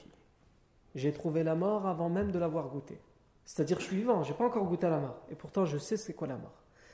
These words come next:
Parce que cette maladie, elle fait, elle est tellement douloureuse qu'on se dit, c'est fini, je vais mourir. Et donc, on est dans la situation de quelqu'un qui est en train de mourir. Pourtant, on m'en guérit.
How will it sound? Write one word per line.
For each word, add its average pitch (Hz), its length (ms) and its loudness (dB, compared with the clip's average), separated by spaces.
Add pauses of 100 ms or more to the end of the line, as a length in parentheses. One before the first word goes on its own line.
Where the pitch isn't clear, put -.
(120)
Parce - 220 -4
que 185 100 4
cette 165 240 -2
maladie, 175 400 2
elle 170 100 2
fait, 185 140 -6
elle 165 140 0
est 156 80 -2
tellement 175 420 0 (320)
douloureuse 165 720 2 (1000)
qu'on 160 120 2
se - 140 -4
dit, 185 120 -2
c'est 170 140 -4
fini, 139 300 -6
je 110 100 -10
vais 151 80 2
mourir. 135 340 -4 (480)
Et 156 80 2
donc, 196 220 6
on 190 100 8
est 262 120 10
dans 240 100 8
la 208 100 8
situation 202 460 0
de 208 80 2
quelqu'un 214 320 2
qui 254 100 -2
est 208 40 6
en 196 60 4
train 196 140 0
de 185 60 2
mourir. 160 300 0 (1700)
Pourtant, 233 400 4
on 208 60 4
m'en 185 180 4
guérit. 160 320 0